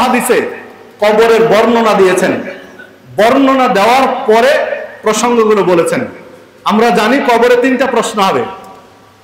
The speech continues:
আমরা সবাই জানি কবরে তিনটা প্রশ্ন হবে, তোমার রব কে,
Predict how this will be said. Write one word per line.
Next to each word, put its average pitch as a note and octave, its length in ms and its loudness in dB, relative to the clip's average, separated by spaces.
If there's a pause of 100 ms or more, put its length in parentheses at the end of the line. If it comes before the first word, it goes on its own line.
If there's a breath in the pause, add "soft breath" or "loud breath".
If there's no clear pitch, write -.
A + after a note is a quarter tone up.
(320)
আমরা A3 180 -2 (100)
সবাই B3 300 2
জানি C#4 140 0 (100)
কবরে C4 300 2
তিনটা D4+ 220 -2 (100)
প্রশ্ন - 220 -2 (100)
হবে, G3+ 180 0 (840)
তোমার A3+ 280 0
রব B3 180 0 (100)
কে, C4+ 100 0